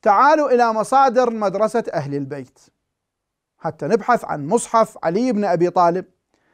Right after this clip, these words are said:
وإن بعد ذلك عندما نشوف هذا التسالم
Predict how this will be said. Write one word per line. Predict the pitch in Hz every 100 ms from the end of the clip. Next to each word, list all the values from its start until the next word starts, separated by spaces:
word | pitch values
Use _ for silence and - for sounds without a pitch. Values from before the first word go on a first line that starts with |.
| _ _ _ _
وإن | 143 151 156 160 156 151 147 131 151 143 143 143 139 139 101 143
بعد | 143 156
ذلك | 151 185 247 240 -
عندما | 156 160 147 143 143 143 135 -
نشوف | 151 135 233 254 -
هذا | 202 196
التسالم | - 170 196 190 170 185 208